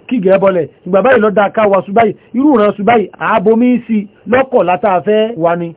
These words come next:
bí iṣu pàpẹ. Wọ́n á sì tún sẹ́yìn okú mọ̀ nù. Gbogbo léyìí, ìyìn tó yẹ sínú, mọ̀rọ́tìbù ni, lẹ́vù rẹ̀, ó kú ò ní ẹni tó jẹ́ wípé gbogbo ìsẹ̀mí rẹ̀, inú ẹ̀ ní ti ń lò. Ó parí undergraduate,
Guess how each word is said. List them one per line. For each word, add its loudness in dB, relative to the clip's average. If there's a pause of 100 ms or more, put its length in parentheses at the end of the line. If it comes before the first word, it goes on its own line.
(100)
bí -2 (160)
iṣu -6
pàpẹ. -2 (420)
Wọ́n 0
á 0
sì -2
tún -6
sẹ́yìn 2
okú -2
mọ̀ 0
nù. 2 (220)
Gbogbo 0
léyìí, 2 (260)
ìyìn -2
tó 0
yẹ 2
sínú, 0 (300)
mọ̀rọ́tìbù 0
ni, 0 (540)
lẹ́vù 0
rẹ̀, 0 (320)
ó 2
kú -2
ò 2
ní 0 (120)
ẹni 0
tó 2
jẹ́ 2
wípé 0 (560)
gbogbo 2
ìsẹ̀mí 0
rẹ̀, 0 (280)
inú 0
ẹ̀ 2
ní 0
ti -4
ń 2
lò. 2 (400)
Ó 0
parí 0 (800)
undergraduate, 0